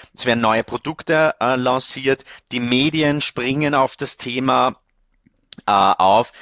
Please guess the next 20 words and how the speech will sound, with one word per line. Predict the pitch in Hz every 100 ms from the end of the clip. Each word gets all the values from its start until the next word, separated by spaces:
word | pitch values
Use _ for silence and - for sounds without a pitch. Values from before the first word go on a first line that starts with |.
| -
Es | 107 -
gibt | 170 -
natürlich | 165 - 151 -
Rücksätze, | 123 160 - 156 143 -
aber | 139 135 123 - - _ -
bisschen | 139 - 143
auch | 120 120
so | -
eine | 131
beide-Dip-Mentalität. | 120 104 113 120 - 135 151 143 135 139 143 - 139 - - -
Und | - 131
dann | 123 135
gibt's | 147 -
eben | - 135
die | 139
Mania-Phase. | 135 117 139 135 117 - 90 87 90
Das | 98 113
ist | 131 -
die | 139
Phase, | - 123 117 123 127